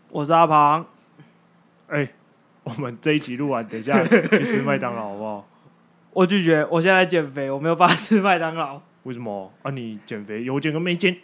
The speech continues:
Speaker 2: 没差啦，减肥是明天的事情。
Speaker 1: 没有这种事，你知道，麦当劳这样超级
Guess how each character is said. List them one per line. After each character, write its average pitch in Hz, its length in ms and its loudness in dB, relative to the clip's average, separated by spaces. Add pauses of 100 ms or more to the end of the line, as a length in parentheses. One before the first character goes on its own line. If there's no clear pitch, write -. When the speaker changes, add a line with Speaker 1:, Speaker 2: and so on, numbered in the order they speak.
Speaker 2:
没 220 260 4
差 254 300 -2
啦， 262 160 2
减 180 180 0
肥 185 120 2
是 262 100 -2
明 202 180 2
天 214 140 4
的 208 60 2
事 214 240 -2
情。 131 400 -2 (100)
Speaker 1:
没 160 140 -6
有 180 120 0
这 196 140 -6
种 175 160 -2
事， 202 320 -8
你 147 60 -12
知 156 80 -4
道， 170 180 2
麦 190 140 -4
当 185 80 0
劳 175 80 -2
这 185 40 -4
样 180 160 -6
超 185 520 -2
级 147 480 -16